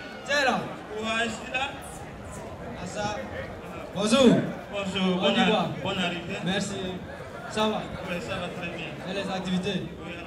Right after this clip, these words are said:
Speaker 2: alhamdulillah.
Speaker 1: Ok.
Speaker 2: Elles sont nouvelles.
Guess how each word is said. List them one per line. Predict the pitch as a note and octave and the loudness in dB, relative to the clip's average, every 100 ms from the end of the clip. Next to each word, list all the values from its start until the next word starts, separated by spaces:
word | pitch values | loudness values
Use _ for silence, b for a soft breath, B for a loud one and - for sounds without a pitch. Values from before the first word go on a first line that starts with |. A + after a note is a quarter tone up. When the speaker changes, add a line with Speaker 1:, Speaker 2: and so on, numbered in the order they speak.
| - | -8
Speaker 2:
alhamdulillah. | F#3+ F#3+ F#3 F#3 F#3 A3+ - D3 | -6 -6 -4 -4 -4 -6 -6 0
Speaker 1:
Ok. | E3+ D#3+ D#3+ D#3 G#2 F#2 - F#2+ - - - - - - - - | 0 0 -2 -4 -6 -8 -10 -10 -10 -10 -10 -10 -10 -10 -10 -8
Speaker 2:
Elles | - | -2
sont | G3 | 2
nouvelles. | F3 D#3+ D#3+ F3 | 4 6 6 4